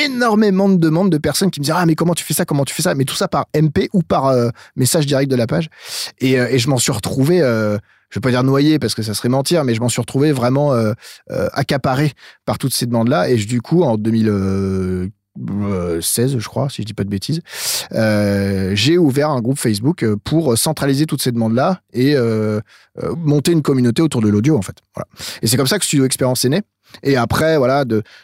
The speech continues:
de, de, de ce groupe Facebook-là est, est, est venue une demande des membres qui disaient, « Mais, euh, ah, c'est cool, hein, tout ce que tu fais, euh, sur les,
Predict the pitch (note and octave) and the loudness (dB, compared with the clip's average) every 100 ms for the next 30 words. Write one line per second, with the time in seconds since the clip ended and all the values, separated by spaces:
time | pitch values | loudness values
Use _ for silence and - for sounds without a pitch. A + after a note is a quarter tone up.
0 | - A#2+ A2 G#2 G2+ G#2 C3 D#3 E3+ D3+ | -12 -4 -2 0 -2 0 2 2 2 2
1 | D3+ D3 C3 D3 D3+ D#3 D#3 C#3 C#3 C#3 | 0 0 0 0 0 0 0 0 0 0
2 | A#2+ A#2 C#3 D3+ E3 F3 C3+ C3+ D3+ D#3 | 0 2 2 4 4 4 2 2 2 2
3 | B2 B2+ D3 G#3 C#3 A#2+ C3+ F3+ B2 G#2+ | 0 2 2 2 0 -2 0 2 0 -2
4 | - _ _ _ B2+ - D#3+ C4 F#3+ C#3+ | -6 _ _ _ -2 0 2 2 4 2
5 | C3 C#3+ C#3 D3 C3 E3 E3 C#3 A#2 A2 | 0 0 -2 -2 0 2 4 4 2 0
6 | - A2 G#2+ | 0 2 2